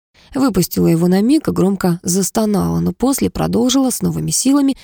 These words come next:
и сдавленные стоны добавили остроты ощущений. Дав Оле некоторое время, Воронцов пошел дальше,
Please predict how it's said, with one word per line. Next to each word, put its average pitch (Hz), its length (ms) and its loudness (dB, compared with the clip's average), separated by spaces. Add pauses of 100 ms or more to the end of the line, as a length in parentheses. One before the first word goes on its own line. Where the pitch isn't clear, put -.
(220)
и - 160 0
сдавленные 247 640 2
стоны 208 540 2
добавили 175 500 2
остроты 175 480 -2
ощущений. 165 580 -6 (640)
Дав 262 260 -2
Оле 254 180 2
некоторое 196 500 0
время, 233 340 2
Воронцов 165 400 -2
пошел 196 320 -2
дальше, 170 560 -2